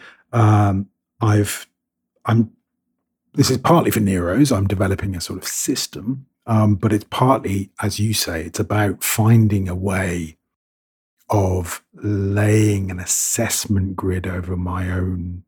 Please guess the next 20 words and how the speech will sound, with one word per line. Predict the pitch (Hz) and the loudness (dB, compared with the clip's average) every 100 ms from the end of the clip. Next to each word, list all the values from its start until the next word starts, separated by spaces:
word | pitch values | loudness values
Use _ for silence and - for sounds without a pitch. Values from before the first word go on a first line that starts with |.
| _ - | _ -4
work, | 92 82 85 - - - | -2 -4 -8 -16 -16 -8
because | - 92 92 | -6 -2 0
I, | 90 87 87 _ _ _ _ _ | 0 -2 -4 _ _ _ _ _
I | 87 | -4
sit | - - - | 0 0 2
here | 104 90 | 0 2
in | |
my | 87 85 | 0 -2
little | 87 85 | -2 -2
office, | 98 131 - | -4 -6 -8
nobody | 95 92 92 | -8 -6 -6
else | 90 | -8
comes | - 90 | -4 -2
in | 87 104 | 0 2
here. | 90 110 - - - - _ _ | 4 2 0 -10 -20 -20 _ _
Um, | 98 92 | -6 -4
I | 87 87 | -4 -6
have, | - 127 120 117 104 90 - _ - | 2 6 8 8 4 0 -12 _ -6
you | |
know, | 98 98 | -6 -6